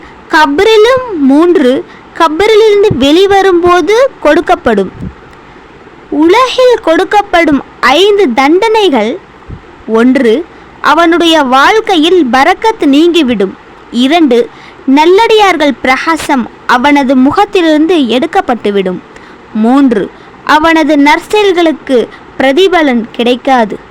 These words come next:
நான்கு, அவனது துவா ஒப்புக்கொள்ளப்படுவதில்லை. ஐந்து, நல்லடியார்கள் துவாவில் அவர்களுக்கு பங்கு இருப்பதில்லை. மரண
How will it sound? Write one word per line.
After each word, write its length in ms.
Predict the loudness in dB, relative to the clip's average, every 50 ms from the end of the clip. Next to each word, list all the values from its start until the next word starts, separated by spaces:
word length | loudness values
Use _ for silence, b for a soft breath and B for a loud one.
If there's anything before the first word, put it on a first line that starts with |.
| -20 -20 -16 -10
நான்கு, 500 | -6 -2 0 0 2 2 2 2 2 0 -2 -4 -8 B B B B B B -2 -2
அவனது 380 | 0 0 0 0 0 0 0 -2 0 0
துவா 240 | 0 2 2 2 2 2 2 2 0
ஒப்புக்கொள்ளப்படுவதில்லை. 1200 | 0 -2 -2 -4 -4 -2 0 0 0 0 0 0 0 0 2 2 2 2 0 0 0 -2 -2 -4 -6 -10 -16 -20 -20 -20 -20 -20 -20 -20 -20 -20 -20 -20 -20 -20 -20 -20 -20 -20 -20 -12 -4
ஐந்து, 420 | -2 0 2 2 2 2 2 2 0 -2 -6 -18 -20 -20 -20 -20 -20 -20 -20 -20 -20 -20 -20 -16 -6 -4
நல்லடியார்கள் 880 | -2 0 2 2 2 2 2 2 2 2 2 2 0 0 0 0 0 -2 -4 -8 -10 -6 -4
துவாவில் 460 | -2 2 2 2 2 2 2 0 0 -2 -6 -14 -20 -20 -20 -20 -20 -20 -20 -20 -16 -8 -4 -2
அவர்களுக்கு 480 | -2 0 0 0 0 -2 -2 -4 -6 -6 -6 -4 -2
பங்கு 260 | 0 0 2 2 2 2
இருப்பதில்லை. 580 | 0 -2 -2 -2 -2 0 -2 -2 -2 -4 -6 -8 -10 -12 B B B B B B B B -8 -2 0 2 2
மரண 260 | 4 2 2 2